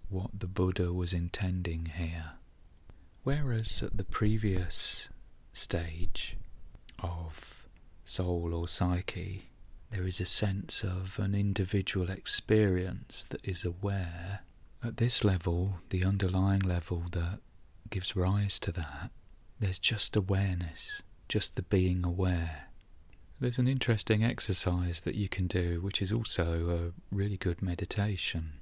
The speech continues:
although I don't recommend that you do it because it can be quite destabilizing. But it involves looking into our immediate experience and trying to pinpoint the impression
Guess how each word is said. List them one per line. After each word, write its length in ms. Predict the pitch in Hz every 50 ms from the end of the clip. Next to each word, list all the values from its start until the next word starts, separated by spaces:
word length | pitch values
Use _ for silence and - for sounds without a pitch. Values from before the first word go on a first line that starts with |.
| - - - - - - - - -
although 280 | 98 92 - 98 90 92
I 60 | 92
don't 240 | - 117 101 101 -
recommend 480 | 95 92 - - 95 92 92 90 92 95
that 100 | 110 -
you 120 | 110 101
do 240 | - 113 98 92 90 90
it 100 | 113 - - -
because 300 | 110 - - 110 95 -
it 100 | - -
can 140 | - 104 98
be 200 | - 107 98 95
quite 340 | - - 113 101 101 - -
destabilizing. 1200 | 104 101 95 - - - 120 117 113 107 - 95 95 95 92 92 92 90 - 98 92 92 90 85 - - - - - - - - - -
But 100 | - 127
it 140 | 135 135 123
involves 760 | 131 123 117 - 127 127 135 147 151 139 127 123 117 - -
looking 680 | 143 147 151 - - - 175 165 160 156 151 147 143 135 - - - -
into 640 | 123 120 127 120 - - - - 107 104 104 104 101
our 180 | 101 101 101 101
immediate 420 | 101 104 104 110 107 117 - -
experience 800 | 110 113 - - - - - 104 107 104 98 92 87 - - -
and 100 | 104 98
trying 340 | - - - 131 143 151 151 -
to 100 | - -
pinpoint 840 | - - - - 135 135 131 117 - 107 101 92 87 90 - -
the 120 | 104 101 101
impression 920 | 104 104 104 - - - 120 117 101 - - - 107 98 92 87 87 85